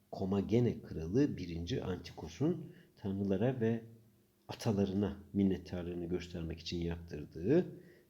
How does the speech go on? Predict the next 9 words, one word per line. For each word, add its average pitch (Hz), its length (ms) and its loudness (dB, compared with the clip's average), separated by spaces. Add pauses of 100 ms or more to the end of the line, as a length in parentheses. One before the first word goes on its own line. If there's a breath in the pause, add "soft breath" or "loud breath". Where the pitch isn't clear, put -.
mezarı, 98 720 2 (400)
anıtsal 90 480 -2 (100)
heykelleri 82 920 -4 (340)
ve 98 280 0
benzersiz 82 1000 -2
manzarası 76 640 -8
ile 127 400 -4 (280)
Helenistik - 600 -2
dönemin 135 480 -6